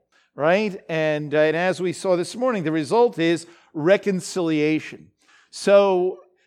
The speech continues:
on Rosh Hashanah, we're called to return, to come back.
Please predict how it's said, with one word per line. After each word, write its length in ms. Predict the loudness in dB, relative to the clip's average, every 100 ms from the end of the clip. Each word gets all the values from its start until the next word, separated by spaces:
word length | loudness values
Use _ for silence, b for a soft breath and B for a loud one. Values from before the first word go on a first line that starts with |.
| _ _
on 200 | 2 4
Rosh 240 | 4 4 2
Hashanah, 720 | -2 4 4 6 6 6 4
we're 180 | 2 2
called 360 | 2 4 4
to 100 | 2
return, 880 | -4 -4 -2 0 2 2 0 -6 -18 _ _ _ _ -16
to 100 | -10
come 240 | -4 0
back. 500 | 4 4 2 -2 -12